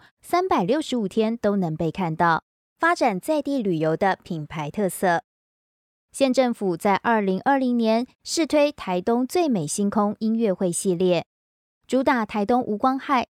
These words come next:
空气品质好，还有满天星斗，让人可以徜徉在银河之下，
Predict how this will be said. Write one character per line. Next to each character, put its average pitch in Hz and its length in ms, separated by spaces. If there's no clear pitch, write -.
空 320 220
气 330 200
品 175 240
质 180 220
好， 190 300
还 185 120
有 190 180
满 190 260
天 185 240
星 269 220
斗， 202 260
让 294 160
人 262 200
可 254 120
以 240 120
徜 190 240
徉 208 180
在 190 200
银 196 220
河 190 220
之 226 180
下， 214 320